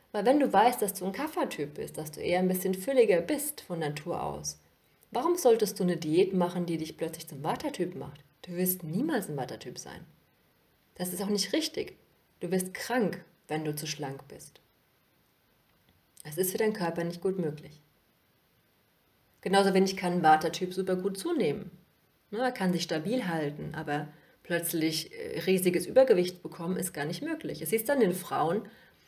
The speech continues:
die oft sehr, sehr schlank sind und schwanger werden, die nehmen ganz oft ganz, ganz viel zu und danach ganz schnell wieder ab.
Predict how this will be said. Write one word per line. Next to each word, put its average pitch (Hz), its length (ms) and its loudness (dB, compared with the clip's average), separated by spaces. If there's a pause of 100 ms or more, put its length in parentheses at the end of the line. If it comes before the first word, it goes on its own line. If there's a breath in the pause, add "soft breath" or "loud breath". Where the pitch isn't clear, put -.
(360 loud breath)
die 180 540 6 (380)
oft 185 380 2
sehr, 175 200 8
sehr 160 140 4
schlank 170 420 0
sind 240 320 0
und 185 140 0
schwanger 170 380 0
werden, 185 400 2
die 190 120 2
nehmen 185 420 4
ganz 214 300 -2
oft - 260 -6
ganz, 226 300 -2
ganz 180 200 -4
viel 151 200 -6
zu 190 520 -6
und 185 100 2
danach 165 260 4
ganz 175 200 -2
schnell 160 200 -4
wieder 147 180 -6
ab. - 160 -14